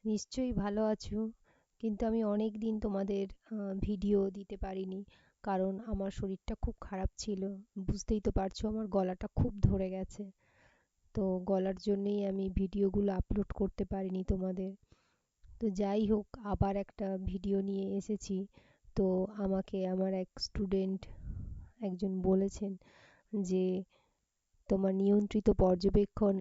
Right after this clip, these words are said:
আর অনিয়ন্ত্রিত পর্যবেক্ষণটা কী?" তো বুঝিয়ে দিতে।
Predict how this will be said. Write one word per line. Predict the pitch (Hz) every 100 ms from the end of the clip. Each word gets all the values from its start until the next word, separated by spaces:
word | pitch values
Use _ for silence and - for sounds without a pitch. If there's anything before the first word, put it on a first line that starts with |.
| 190
আর | 202 190 190 190 208
অনিয়ন্ত্রিত | 208 196 196 196 196 208 196 -
পর্যবেক্ষণটা | 190 185 196 190 190 - 208 185 180 208 196 - _ -
কী?" | - 196 196 _ _ _ _ _ - -
তো | 220 180
বুঝিয়ে | 180 202 180 196
দিতে। | 185 - 180